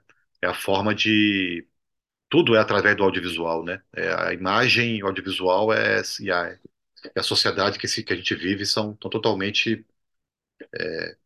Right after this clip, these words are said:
uma profusão, né? É a mesma coisa, né? É um espelho, né? Então, eu acho que é preciso cada vez mais colocar o cinema e o audiovisual, é, é, é, entender essa dimensão da imagem e o poder que isso, que, que isso tem,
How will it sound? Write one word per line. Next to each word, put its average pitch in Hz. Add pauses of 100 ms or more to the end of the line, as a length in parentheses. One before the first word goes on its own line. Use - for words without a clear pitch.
(140)
uma 98
profusão, 110
né? 87
É 85
a 85
mesma 104
coisa, 98
né? 85 (560)
É 87
um 92
espelho, 90
né? 87 (100)
Então, 104 (760)
eu 90
acho 92
que -
é -
preciso 107
cada 101
vez 110
mais 107
colocar 104
o 98
cinema 101
e -
o 104
audiovisual, 98 (800)
é, 85
é, -
é, -
entender 104
essa 120
dimensão 117
da 98
imagem 87
e 92
o 90
poder 110
que -
isso, -
que, -
que -
isso -
tem, 98